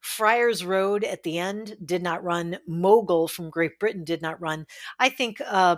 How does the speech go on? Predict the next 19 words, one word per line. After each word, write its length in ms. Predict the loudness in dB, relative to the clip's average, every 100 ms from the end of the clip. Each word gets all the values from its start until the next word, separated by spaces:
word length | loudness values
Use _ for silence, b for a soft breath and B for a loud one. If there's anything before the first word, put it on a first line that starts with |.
| 0 0
probably 380 | 0 2 0 0
Friars 400 | 2 2 2 0
Road 200 | 0 0
and 80 |
Mogul 440 | 0 2 2 0 -4 _
people 260 | -8 -8 -6
didn't 240 | -8 -10 -10
care 220 | -8 -6
that 240 | -2 -2
much 180 | -4 -8
about, 440 | -2 0 0 -4 B B B B 4
but 240 | 4 4 _ _ b b _
let's 200 | -2 0 2
go 160 | -2
through 220 | -2 -4
these. 220 | -4 -4 -4 -2
Another 480 | 0 6 6 4
turf 460 | 0 2 2 0 0
race, 380 | 4 4 2